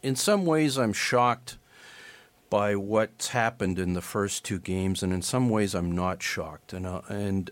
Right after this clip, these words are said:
uh, I, I'm not so sure we could have predicted that the Leafs would have been able to handle themselves with as much poise as they have, given their lack of experience. So, you know, let's give credit where credit is due.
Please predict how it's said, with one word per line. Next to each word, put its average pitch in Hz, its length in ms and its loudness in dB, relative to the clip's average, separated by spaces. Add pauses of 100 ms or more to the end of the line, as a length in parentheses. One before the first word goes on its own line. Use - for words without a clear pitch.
uh, 98 320 -2 (340)
I, - 120 -10 (520)
I'm 117 200 2
not 170 200 2
so 156 180 0
sure 123 580 0 (680)
we 110 160 0
could 107 260 0
have 104 160 -2
predicted 104 680 -2 (240)
that 95 260 -2
the 98 80 -2
Leafs 104 440 0
would 98 160 0
have 90 120 -8
been 92 120 -2
able 98 260 -2
to 95 380 -8 (840)
handle 190 480 4
themselves 135 640 2
with 113 180 2
as 107 180 0
much 120 320 0
poise 131 460 2
as 101 160 -4
they 104 140 0
have, 110 460 -2
given 104 300 0
their 95 140 2
lack 101 320 0
of 92 140 -6
experience. 85 720 -2
So, 92 380 -4 (100)
you 107 100 -6
know, 95 120 -2
let's 98 180 -6
give 101 200 -2
credit 107 320 0
where 98 120 -6
credit 101 380 0
is 87 160 -4
due. 98 380 2